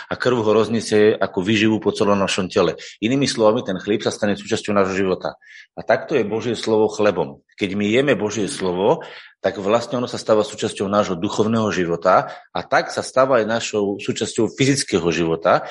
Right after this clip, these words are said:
Viete prečo? Pretože človek je predovšetkým duch a telo mu bolo vlastne pridané preto, aby mohlo existovať na tomto svete,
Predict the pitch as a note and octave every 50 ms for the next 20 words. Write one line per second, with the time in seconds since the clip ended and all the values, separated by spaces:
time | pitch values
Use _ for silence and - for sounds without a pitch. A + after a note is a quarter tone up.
0 | - - - F2+ - D#3 - - G#2+ G2 F2+ - - F#2 G#2+ C#3+ C#3 - - -
1 | - _ _ _ - G2+ G#2 G2 A#2 A2 F#2+ G#2+ G#2+ F#2+ - - - - - -
2 | A2+ A2 A2+ G2 G#2+ G#2 - - G#2+ G#2 G#2+ G2+ - G#2+ - - - G2 F2+ F2+
3 | E2+ E2 G#2+ F2 - - - - - _ _ _ _ _ _ - - - - -
4 | A#2+ A#2+ A#2+ B2 A#2 A#2 A2+ G2 G2 G#2+ G#2+ A2 G#2+ F#2+ G2+ G#2 G#2 G2+ - -
5 | - - G2 F#2+ F#2 D#2+ - - _ _ _ - G#2 G#2+ G#2 A#2 A2+ A2+ B2 A#2+
6 | G2 G#2+ G2+ F#2+ - G#2 F#2+ G2 G#2 G#2 F#2+ G2 G2 G2 G2+ - - G2 G2 G2
7 | F#2 E2+ - G2+ F2+ - F2 - - F#2 E2+ E2+ - - A2+ - -